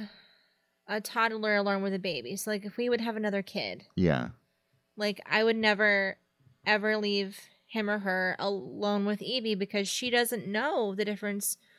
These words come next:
Speaker 1: Well, I'm sure she would at least a little bit between, like, a baby doll and, like, a baby.
Speaker 2: Okay, but still, our daughter is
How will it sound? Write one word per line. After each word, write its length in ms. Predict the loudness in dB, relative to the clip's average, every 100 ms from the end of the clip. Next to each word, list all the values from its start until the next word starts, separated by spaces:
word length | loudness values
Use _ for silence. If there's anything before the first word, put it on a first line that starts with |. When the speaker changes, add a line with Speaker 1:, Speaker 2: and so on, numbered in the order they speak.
| _ -4
Speaker 1:
Well, 120 | 0
I'm 200 | 0 0
sure 380 | 2 2 2 0
she 140 | -2
would 100 | -2
at 160 | -2 -2
least 300 | -4 -4 -6
a 40 |
little 200 | -4 -2
bit 260 | -2 -4 -6 -20 -20 _ _ _
between, 380 | -4 -2 -2 0
like, 180 | 0 0
a 120 | -4
baby 400 | 2 4 4 2
doll 400 | 2 2 2 0
and, 120 | -4 -8
like, 160 | -6
a 40 | -6
baby. 720 | -2 -2 -2 -6 -10 -12 -8 -2
Speaker 2:
Okay, 340 | 0 4 2
but 300 | 4 2 2
still, 480 | 4 6 6 4 -4 _
our 140 | 2 6
daughter 340 | 8 8 6
is 180 | 2 -2